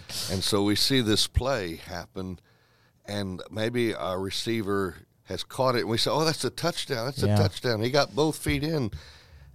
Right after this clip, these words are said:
Speaker 1: And then the video evidence shows, "Oh, wait a minute.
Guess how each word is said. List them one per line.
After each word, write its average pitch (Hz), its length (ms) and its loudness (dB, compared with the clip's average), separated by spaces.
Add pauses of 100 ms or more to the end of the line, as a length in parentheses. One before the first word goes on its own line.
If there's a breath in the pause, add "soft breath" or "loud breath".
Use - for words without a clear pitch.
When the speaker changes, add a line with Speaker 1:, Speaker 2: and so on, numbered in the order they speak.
Speaker 1:
And 110 160 2
then 113 160 4
the 101 120 4
video 107 440 4
evidence 101 720 2
shows, 90 640 -2
"Oh, 90 140 -4
wait 101 260 -2
a 92 60 -2
minute. 73 320 -8